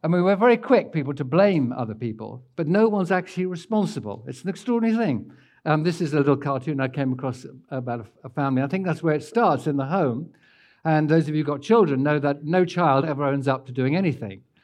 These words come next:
And when something happens in the home, it's never anybody else's fault. It's, it's never their fault.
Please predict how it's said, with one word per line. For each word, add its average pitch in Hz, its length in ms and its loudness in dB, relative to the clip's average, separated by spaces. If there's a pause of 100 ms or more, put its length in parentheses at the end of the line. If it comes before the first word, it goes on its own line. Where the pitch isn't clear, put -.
(300)
And 139 100 -4
when 143 140 0
something 156 280 4
happens 165 360 0
in 135 120 4
the 127 80 0
home, 135 220 0
it's 156 200 -2
never 185 260 2
anybody 170 540 0
else's 139 340 0
fault. 151 480 2
It's, 127 220 -12
it's 160 280 -10
never 165 280 2
their 139 180 0
fault. 127 400 -2